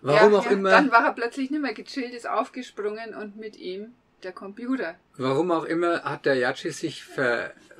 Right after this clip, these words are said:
Speaker 1: ver-, seinen Schwanz irgendwie in das Kabel reingebracht. Und ihr könnt euch nicht vorstellen, also ich, unglaublich. Er hat den Computer runtergerissen von dem Tisch, inklusive der externen Festplatte.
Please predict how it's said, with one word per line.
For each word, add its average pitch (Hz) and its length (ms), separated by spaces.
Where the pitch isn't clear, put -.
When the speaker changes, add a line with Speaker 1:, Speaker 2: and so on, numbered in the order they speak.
Speaker 1:
ver-, 117 300
seinen 123 240
Schwanz 147 280
irgendwie 151 280
in 143 60
das 123 120
Kabel 180 340
reingebracht. 160 520
Und 139 460
ihr - 80
könnt - 280
euch 147 160
nicht 143 140
vorstellen, - 320
also 151 160
ich, 123 180
unglaublich. 135 640
Er 120 120
hat 156 160
den 165 140
Computer 185 480
runtergerissen 175 680
von 175 140
dem 160 160
Tisch, - 440
inklusive 170 580
der 143 260
externen 139 480
Festplatte. 180 680